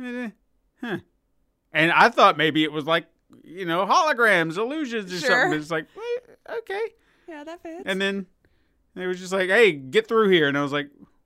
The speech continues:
Speaker 1: "Where are you at?"
Speaker 2: <laughs>
Speaker 1: 'Cause I couldn't see him. And I was like, "Okay." And then I just started moving
Speaker 2: "I
Speaker 1: through.
Speaker 2: wanna come to where you are." <laughs>
Speaker 1: And then I realized when I couldn't find where the next platform was to jump to, I was like,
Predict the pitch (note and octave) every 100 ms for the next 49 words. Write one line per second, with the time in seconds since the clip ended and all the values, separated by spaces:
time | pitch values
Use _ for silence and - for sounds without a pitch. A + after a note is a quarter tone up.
0 | _ E3 F#3 G3 A#3 F4+ A#3 E3 A#2+ G#2+
1 | _ _ - D#4 - F4+ C#5+ - B4 G#4+
2 | - G#4+ E3+ D4 E4 C#4+ G3 F3 E3 _
3 | _ - _ _ _ - F#3 F#3+ F3+ G3
4 | G3+ A#3+ B3+ A#3 B3+ A3 _ _ _ -
5 | - - E3 F3 G3 G3 G3 F#3+ G3+ G3
6 | F#3 F#3+ G3+ G3+ F#3+ F#3+ G3+ G3+ F#4 D#4+
7 | C#4 C#4 C4 B3 A#3+ A3+ G#3 G#3+ C4+ -
8 | A#3+ D#4 - D4 - _ - D#3+ E3+ F3
9 | F3+ - _ - D3 D3+ G3 C#4 A3+ D3
10 | C#3 C#3+ C#3+ D3 D3 E3 F#3+ E3 - F3+
11 | F3+ F3 E3+ D3 _ - C#3+ E3 E3 -
12 | - F#3 G#3+ F#3 F3+ D3 C3+ B2 A2 A#2
13 | A#2+ - C3 E3+ F#3 - C3+ C3 B2